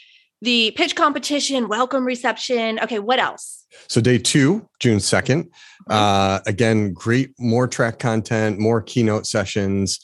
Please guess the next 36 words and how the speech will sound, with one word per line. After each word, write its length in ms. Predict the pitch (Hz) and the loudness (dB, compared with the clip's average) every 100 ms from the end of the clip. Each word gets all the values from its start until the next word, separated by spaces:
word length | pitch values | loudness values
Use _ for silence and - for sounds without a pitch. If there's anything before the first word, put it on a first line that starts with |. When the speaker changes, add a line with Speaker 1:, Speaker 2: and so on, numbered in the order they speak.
| - - _ | -14 -20 _
Speaker 2:
a 40 | 110 | 0
lot 100 | 101 | 2
of 80 | |
fun. 460 | - 104 98 98 95 - | 4 4 4 4 2 0
Uh, 520 | 98 92 90 87 90 - _ _ _ _ _ _ _ | 0 2 0 -2 -4 -8 _ _ _ _ _ _ _
Truebill 380 | - - 135 139 | -4 2 4 4
is 80 | 120 | 2
gonna 120 | 135 123 | 0 0
be 80 | |
coming 240 | 123 123 123 | 0 0 0
in, 240 | 127 135 120 | 0 -2 -2
and, 360 | 107 101 101 - - - | -2 -2 -4 -8 -12 -2
and 160 | 107 | 2
I've 120 | 104 | 2
been 200 | 92 123 | 4 2
chasing 320 | - 165 170 233 | 2 0 2 0
after 160 | 175 | -2
Truebill 480 | - - 117 101 87 | -2 0 2 2 -2
for 120 | 98 | -4
a 20 | |
number 260 | 92 92 90 | -2 -2 -4
of 100 | 85 | -4
years. 400 | 90 78 - - - - - - | -6 -8 -10 -14 -16 -20 -6 -2
And 100 | 104 | 2
Truebill 300 | 143 160 139 | 2 2 2
to 80 | |
me 140 | 127 120 | 4 4
has 120 | 107 | 2
been 180 | 98 92 | 2 0
really 180 | 92 92 | 0 0
important 460 | 90 - 85 82 73 | -2 -6 -8 -6 -4
because 240 | - 87 | 0 2
they 120 | 113 180 | 4 2
are 140 | 165 | 2
out 160 | 120 - | 0 2
there 180 | 107 | 0